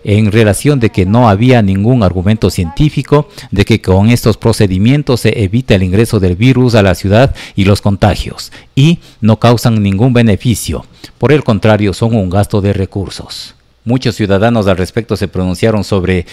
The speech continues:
qué evidencia científica hay con relación al cierre de calles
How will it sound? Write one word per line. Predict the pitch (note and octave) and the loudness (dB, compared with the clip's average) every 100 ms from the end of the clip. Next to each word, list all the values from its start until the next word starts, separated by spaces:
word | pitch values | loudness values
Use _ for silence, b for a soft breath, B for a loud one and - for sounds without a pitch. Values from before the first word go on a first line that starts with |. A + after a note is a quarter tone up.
| B | B
qué | - D#3 | -2 0
evidencia | C#3+ A2 G2+ A#2 B2+ - | 0 0 0 0 0 -2
científica | - F#2+ - C3+ A#2+ - G2 | -2 -6 -4 -8 -6 -4 -2
hay | A2+ | -2
con | A#2+ G#2 | -2 -4
relación | F2+ G2 F2 A2+ A2+ | -2 -4 -2 -2 -2
al | F#2 | -4
cierre | - A#2+ A2 | -4 -2 -2
de | F2+ | -4
calles | - B2 A#2+ F#2 D#2+ | -2 0 0 -4 -8